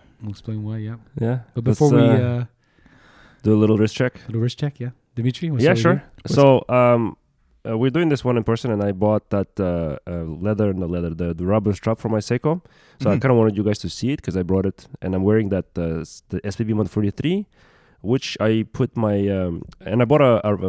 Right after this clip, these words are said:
Speaker 2: a rubber strap that also is for that same Seiko, but a different model for S P B one forty-seven. And I bought the strap for it, so I just kind of put it on the,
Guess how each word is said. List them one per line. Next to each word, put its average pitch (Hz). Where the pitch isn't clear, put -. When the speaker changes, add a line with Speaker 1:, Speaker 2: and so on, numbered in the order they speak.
Speaker 2:
a 98
rubber 123
strap 110
that 101
also 120
is 104
for -
that 95
same 110
Seiko, 110
but 95
a 92
different 95
model 95
for 90
S 87
P -
B 98
one 95
forty-seven. 110
And 107
I 107
bought 120
the 104
strap -
for 90
it, 92
so 85
I 87
just 90
kind 95
of 85
put 101
it 90
on 90
the, 80